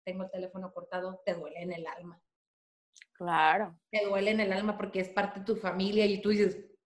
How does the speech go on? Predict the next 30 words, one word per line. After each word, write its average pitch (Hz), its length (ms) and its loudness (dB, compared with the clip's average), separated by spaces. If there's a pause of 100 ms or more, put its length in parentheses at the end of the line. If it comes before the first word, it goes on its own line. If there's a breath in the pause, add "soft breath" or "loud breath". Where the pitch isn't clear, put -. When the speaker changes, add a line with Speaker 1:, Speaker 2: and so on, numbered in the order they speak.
(880 loud breath)
Speaker 1:
pues 208 140 2
sí, 320 160 2
trabajas 226 340 2
con 214 120 -2
varios 208 240 2
artistas, 214 320 0
pero 196 200 2
como 196 200 2
al 185 120 2
final 196 260 2
del 214 160 4
día 220 240 8
es 208 100 2
gente 214 240 4
de 208 80 4
tu 208 120 -2
equipo 196 300 -2
de 208 100 2
trabajo 196 340 2
y 214 80 2
que 196 100 2
te 190 100 0
acompañan 190 540 0
en 190 120 0
esa 185 180 -2
magia 190 320 -2
en 190 80 -4
todos 208 200 4
los 196 200 -4
shows, 226 260 2